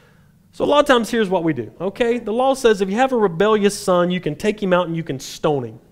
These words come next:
That's totally legal and fine. Um,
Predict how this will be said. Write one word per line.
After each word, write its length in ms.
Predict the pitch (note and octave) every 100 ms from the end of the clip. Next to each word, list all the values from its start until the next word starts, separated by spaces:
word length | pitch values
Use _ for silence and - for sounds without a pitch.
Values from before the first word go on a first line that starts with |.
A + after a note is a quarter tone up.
| _ _ _ _ _
That's 320 | E3+ C#4 C#4
totally 500 | - - A#3+ C4+ C4
legal 500 | A#3 A3 A#3 G3+ G#3+
and 200 | F3+ E3+
fine. 640 | E3 - F3 D3+ B2 A2 G#2+ _ _ _ - _ -
Um, 460 | C#3+ C#3+ C3+ B2+